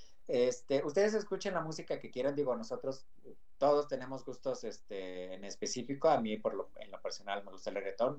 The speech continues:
No digo que no lo escuchen, cada quien que escuche lo que quiera, pero recomiéndenos también, este, además de reggaetón, otras cancioncitas de, este, de soundtracks, de películas. A lo mejor se nos pasó alguna que es muy buena y, y, este, y sigue en boga.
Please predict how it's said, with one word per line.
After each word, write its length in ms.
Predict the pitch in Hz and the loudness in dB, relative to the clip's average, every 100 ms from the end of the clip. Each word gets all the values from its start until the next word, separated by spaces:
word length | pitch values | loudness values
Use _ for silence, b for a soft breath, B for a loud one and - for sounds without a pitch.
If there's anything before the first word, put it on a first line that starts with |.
| 123 | 4
No 160 | 131 131 | 6 6
digo 200 | 135 127 | 4 2
que 100 | 113 | -2
no 100 | 113 | -2
lo 80 | |
escuchen, 340 | 110 135 - - | -4 -6 -8 2
cada 240 | 117 135 | 4 4
quien 180 | 135 123 | 0 -4
que 80 | 139 | -6
escuche 300 | - 127 127 | -6 -6 -2
lo 140 | 127 | -2
que 80 | 127 | -2
quiera, 360 | - 110 113 - | -8 -2 -2 0
pero 180 | 120 117 | -2 -2
recomiéndenos 600 | 120 131 143 147 147 143 | -2 -4 -6 -8 -8 -6
también, 320 | - 117 123 - - - - - | -4 -4 -6 -12 -14 -14 -14 -10
este, 240 | 107 - | -8 4
además 260 | 113 117 123 | 4 4 4
de 80 | 131 | 2
reggaetón, 380 | 110 107 123 131 | 2 0 -2 -2
otras 240 | 123 - | -6 -4
cancioncitas 760 | 110 107 104 123 - 127 123 113 | -6 -6 -8 -8 2 4 4 2
de, 440 | 104 101 101 92 | -2 -2 -4 -6
este, 840 | 92 - - 98 90 87 87 87 - - | -8 -12 -12 -6 -4 -2 -2 -4 -8 -8
de 80 | 95 | -2
soundtracks, 720 | 123 131 135 143 - - - - - - | 2 4 6 4 4 -4 -14 -14 -12 -10
de 80 | 104 | -8
películas. 440 | 110 117 151 143 | -6 0 0 0
A 40 | |
lo 80 | 123 | -2
mejor 240 | 113 131 131 | -2 -2 -2
se 100 | 120 | -6
nos 140 | 110 | -6
pasó 240 | 107 - | -8 -4
alguna 340 | 117 113 120 117 | -4 -4 -8 -4
que 80 | 113 | -4
es 80 | |
muy 140 | 113 110 | -4 -6
buena 340 | 107 113 117 113 | -4 -4 -4 -4
y, 140 | 101 98 | -6 -6
y, 180 | 98 95 | -6 -6
este, 600 | - - 98 90 90 - - - - - - | -8 -10 -6 -4 -4 -6 -12 -14 -14 -14 -6
y 100 | 113 | -2
sigue 200 | 120 110 | 6 6
en 100 | 104 | 8
boga. 320 | 98 98 | 4 4